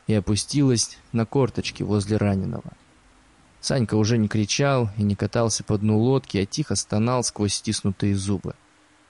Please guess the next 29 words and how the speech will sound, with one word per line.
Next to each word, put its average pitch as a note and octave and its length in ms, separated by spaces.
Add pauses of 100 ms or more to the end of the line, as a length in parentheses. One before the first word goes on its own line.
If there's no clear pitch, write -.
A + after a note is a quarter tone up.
(120)
Он G#2 100
так A2+ 200
и - 20
не G#2+ 100
убрал A#2 340
ладони G#2 400
от G2+ 140
лица, A#2 440
и F#2+ 160
это F#2 240
больше G2+ 320
всего A2+ 380
тревожило F#2+ 600
Катерину. - 520 (680)
«Дайте D3 460
огня!» C3+ 420 (680)
потребовала G2 640
она. F#2+ 240 (880)
Макс A#2+ 320
несколько A2 380
раз A2+ 200
чиркнул G#2+ 540
огнивом A2 720
и G2 80
после G2+ 300
третьей G#2 320
попытки, A#2+ 500
наконец, G#2+ 480
зажёг A2 580